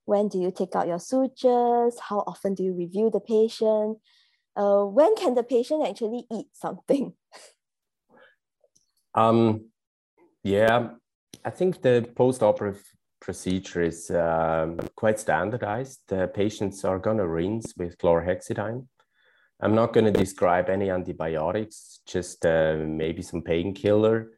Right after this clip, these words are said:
Speaker 2: that a patient can use for one and two days. I usually recommend to use something the first day and the next day in the, in the morning, and then it's up to their decision. But usually having such a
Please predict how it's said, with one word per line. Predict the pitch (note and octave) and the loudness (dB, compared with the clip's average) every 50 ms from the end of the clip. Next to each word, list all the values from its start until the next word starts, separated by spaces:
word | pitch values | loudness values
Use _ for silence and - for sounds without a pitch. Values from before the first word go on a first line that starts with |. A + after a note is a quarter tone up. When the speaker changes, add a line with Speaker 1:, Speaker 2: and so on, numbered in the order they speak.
| _ _ _ _ | _ _ _ _
Speaker 2:
that | - E2 - | -14 -8 -8
a | E2 D#2+ | -8 -8
patient | D#2+ - F2+ F#2 F#2 - G2 F2 | -4 0 0 0 0 0 -2 -2
can | - F2 F2 | -2 -2 -2
use | E2+ E2+ F2+ F2+ E2+ - | 0 0 -2 -2 -4 -4
for | - E2 D#2+ | -4 -4 -2
one | D#2 F2 F#2 F#2+ | 0 0 2 2
and | F#2+ F2+ - | 0 -2 -2
two | - F2+ E2 | -6 -8 -6
days. | D2+ F2 F2+ F#2 F#2+ F#2+ F#2+ - | -2 0 0 0 0 -2 -4 -4
I | D#2 | -2
usually | E2+ G2+ A2+ A2 A2+ A2 G2+ | 0 0 0 0 0 0 0
recommend | F2+ F2+ F2+ F2+ - - F2 F2 F2 F2+ G2 F#2+ - | 0 0 -4 -4 -4 -4 -2 0 0 0 -2 -2 -6
to | - | -8
use | E2 D#2+ F2 F#2+ F#2 - - | -8 -6 -6 -6 -6 -4 -2
something | F2+ F2 F2+ F2 - - F2 F2 F2 E2+ E2+ E2+ E2+ D2+ | -2 -2 -2 -2 -4 -4 -2 -2 -2 -2 -2 -4 -6 -6
the | - E2+ | -8 -6
first | - G#2+ G#2+ A2 A2 - - | -2 0 0 0 -2 -4 -2
day | A2 G#2+ G#2+ G#2+ G#2 | 0 0 2 2 0
and | F#2+ F2 - | -2 -2 -6
the | - | -8
next | E2 E2+ F2 - - - | -8 -8 -8 -10 -6 -4
day | E2+ F2 | -4 -2
in | E2+ E2 | -2 -2
the, | E2+ E2 E2 E2 _ _ _ _ _ _ _ _ _ _ _ _ - | -4 -6 -6 -8 _ _ _ _ _ _ _ _ _ _ _ _ 0
in | A2 A#2 | 2 4
the | A#2+ | 4
morning, | G#2 G2 G2 G#2+ A#2 A#2+ B2 B2+ B2+ A2 G2 | 4 6 4 4 4 4 2 0 -2 -4 -6
and | F2+ F2+ E2+ | -6 -2 2
then | E2+ F2+ F2+ F2+ F2 | 2 2 2 2 -2
it's | E2+ E2+ E2+ E2+ - - - - - - - - _ _ _ _ _ - | -2 -4 -4 -8 -12 -20 -20 -20 -20 -20 -20 -20 _ _ _ _ _ 2
up | - G#2 - - | 2 2 2 4
to | - A2+ | 0 2
their | F2+ G2+ F#2+ F#2 | 4 4 2 2
decision. | F#2 F#2+ F2+ - - G2+ G2+ G2+ - - G2 F#2 | 2 -2 -4 -2 0 -2 -2 -2 -2 -6 -2 -2
But | F2+ F2 F2 | -2 -2 0
usually | F2 G2 G2+ G2 - F2 F2 F2 E2+ E2 | -2 -2 -2 -2 -4 -4 -2 -2 -2 -4
having | - - F2+ F#2 F#2+ F2+ | -4 -6 -4 -4 -4 -6
such | - - F2+ F2+ - - F#2+ | -4 -2 -4 -4 -2 -4 -4
a | F2 E2+ | -4 -4